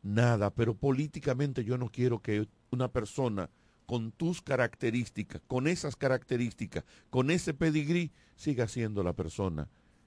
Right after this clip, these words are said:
que me representa. Y qué bueno, qué bueno que pasó lo que tenía que pasar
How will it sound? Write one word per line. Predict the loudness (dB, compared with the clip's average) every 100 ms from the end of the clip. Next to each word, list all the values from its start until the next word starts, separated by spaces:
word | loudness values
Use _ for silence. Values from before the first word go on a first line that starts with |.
| -10
que | -4
me | -2
representa. | -2 -2 -4 -8 -8 -8 -8 -12 -18 _ _ _ _ _ _ _ _ _ _ _ _ _ _ _ _ _ _ -10 -6
Y |
qué | -2 0
bueno, | 2 0 -2 -6 -14 _ _ _ _ _ _ _ _ _ -20 _ _ _ 0
qué | 2
bueno | 4 2 0
que | -2 -4
pasó | -2 -6 -2 4 4 4 0 _ _ _
lo | 0 0 0
que | -4
tenía | -4 -4 -2 0 0
que | 0 -4
pasar | -4 -8 -8 -8 -8 -10 -18